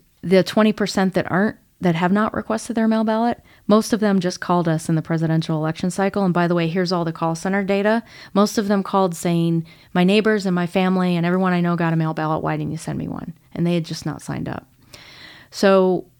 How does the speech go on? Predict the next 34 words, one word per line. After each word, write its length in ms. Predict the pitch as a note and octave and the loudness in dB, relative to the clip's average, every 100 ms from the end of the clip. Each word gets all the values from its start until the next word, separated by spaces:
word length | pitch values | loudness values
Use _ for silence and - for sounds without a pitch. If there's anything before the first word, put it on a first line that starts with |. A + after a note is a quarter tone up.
| _ - | _ -6
we 280 | F#3+ A3 A3 | 0 4 4
then 240 | G#3 G#3 | 2 0
started 300 | - F#3 F#3 | 0 2 4
having 220 | F3+ F3 | 4 2
a 40 | E3 | 0
conversation, 1040 | F3 E3 D#3+ F#3+ F#3+ G3 F3 F3 E3+ E3 - | -2 -2 0 0 0 0 0 2 2 0 -2
and 200 | F3 E3 | 0 2
they 160 | E3 E3 | 2 2
had 100 | E3 | 0
asked 240 | D#3 - | -2 -2
me, 240 | F3 E3 | 0 2
you 60 | E3 | 2
know, 120 | D#3 | 0
who 240 | D#3 F#3+ F#3 | -2 0 0
else 140 | E3+ | 0
should 160 | - D#3 | -4 -4
be 120 | D#3 | -4
involved. 540 | D3+ F3 F3 E3+ E3 - - - - | -2 0 2 0 -2 -10 -20 -20 -20
So 360 | - E3+ E3 D#3+ | -4 0 2 0
by 180 | E3+ F3+ | 0 2
that 180 | G3 | 2
point, 380 | - F#3 F3+ F3+ | 0 0 0 -2
Hillary 360 | - F#3 F#3 F3 | -2 0 2 0
Hall, 400 | D#3+ E3+ F3+ G#3 | 0 0 0 0
who 120 | G3 | 0
was 160 | E3+ E3 | 0 -2
the 80 | |
Boulder 300 | D#3 E3 E3 | -2 0 0
County 300 | E3+ F3 E3+ | 0 0 0
Clerk 220 | E3 F3 F3 | 0 -2 -2
and 80 | E3+ | -2
Recorder, 520 | D#3+ E3+ E3+ E3+ E3 | -2 0 0 0 -2
got, 340 | E3 D#3+ - | -2 -4 -4
she 340 | - - F3+ | -8 -6 -4